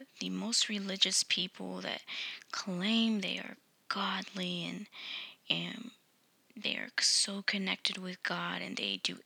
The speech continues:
everything that their religion tells them to do, but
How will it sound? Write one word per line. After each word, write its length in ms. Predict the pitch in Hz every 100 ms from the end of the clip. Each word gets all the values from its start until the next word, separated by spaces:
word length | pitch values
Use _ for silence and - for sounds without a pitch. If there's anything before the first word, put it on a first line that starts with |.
| -
everything 720 | 196 190 196 196 - 190 185
that 140 | 180
their 120 | 175
religion 480 | 180 180 180 180 180
tells 320 | - 180 185
them 160 | 180 180
to 140 | -
do, 260 | 185 180 190 -
but 160 | -